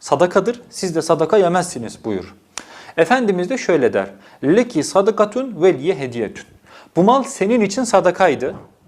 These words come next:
sen mağlup oldun, senin malın oldu. Senin malın olduktan sonra sen bana onu hediye olarak ikram edebilirsin der.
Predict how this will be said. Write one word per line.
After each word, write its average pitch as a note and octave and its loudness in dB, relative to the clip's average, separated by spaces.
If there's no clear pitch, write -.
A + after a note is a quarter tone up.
sen G#3+ 2
mağlup E3 0
oldun, C3+ -4
senin D#3 -2
malın B2 2
oldu. G#2+ -2
Senin B3+ 2
malın F#3+ 2
olduktan D#3+ -2
sonra C3+ -6
sen E3+ 0
bana B2 2
onu C3+ -2
hediye D3 -2
olarak A2 0
ikram D#3+ 0
edebilirsin C#3 -2
der. - -8